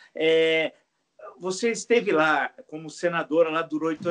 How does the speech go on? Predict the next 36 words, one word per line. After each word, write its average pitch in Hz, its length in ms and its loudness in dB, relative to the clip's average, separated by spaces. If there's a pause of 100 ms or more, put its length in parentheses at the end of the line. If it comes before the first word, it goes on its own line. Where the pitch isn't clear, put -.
(140)
oito 160 340 -2
anos 160 220 -8
em 170 60 -6
Brasília, 131 500 -4
acompanhou 143 440 -8
isso - 280 -14
para 156 180 4
e 131 60 -2
passo, 143 440 -2 (280)
todas 160 240 -4
essas 151 220 -8
negociações 160 680 -6
no 254 100 -4
momento 170 440 -4
do 175 80 0
governo, 170 520 -4 (380)
é, 156 160 0
Fernando 156 340 -2
Henrique, 185 340 -2
depois 196 560 -2 (260)
o 170 260 4
primeiro 165 520 0
governo 175 480 2
Lula, 135 420 2
né? 143 160 -8 (580)
Não 254 320 0
se - 220 -6
governa 151 720 2 (100)
a 165 100 0
não 160 160 -6
ser 165 280 -2
estabelecendo 143 720 -6
esses 123 280 -8
arranjos, 123 600 -4
quer 131 160 -8
dizer, 139 260 0